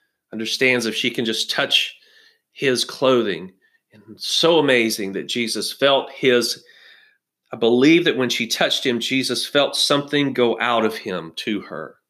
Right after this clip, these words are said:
So he said, "Hang on, this is a moment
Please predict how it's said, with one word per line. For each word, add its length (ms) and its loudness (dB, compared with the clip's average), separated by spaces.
So 220 -6
he 60 0
said, 200 -2
"Hang 220 0
on, 460 0
this 160 -4
is 140 -2
a 60 2
moment 560 0